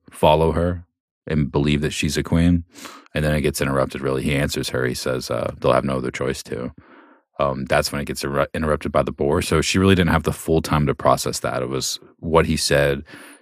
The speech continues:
to the violent breakdown to all the stabbing. And then when she's looking over that ridgeline, uh, toward the camp and they're thinking about, "All right, we gotta, we're dragging our feet. It's time to head back to camp." There it is.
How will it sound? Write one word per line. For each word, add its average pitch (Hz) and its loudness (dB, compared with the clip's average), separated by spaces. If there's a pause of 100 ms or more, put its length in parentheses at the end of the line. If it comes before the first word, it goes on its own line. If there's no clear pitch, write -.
to - -6
the 76 0
violent 71 2
breakdown 69 -2
to - -6
all 67 0
the 67 -6
stabbing. 73 0 (340)
And 73 -4
then 76 0
when 76 0
she's 80 -2
looking 80 0
over 71 0
that 67 2
ridgeline, 67 -4 (260)
uh, 62 -6
toward 71 -6
the - -8
camp 73 -4
and 64 -6 (240)
they're 73 0
thinking 73 -2
about, 67 2
"All 58 -6
right, 76 2
we 73 -8
gotta, 71 0 (280)
we're 78 -8
dragging 78 0
our 80 0
feet. 76 -2
It's 67 -8
time 78 -2
to 71 0
head 71 0
back 71 2
to - -6
camp." 69 -2
There 73 2
it 76 2
is. 69 -2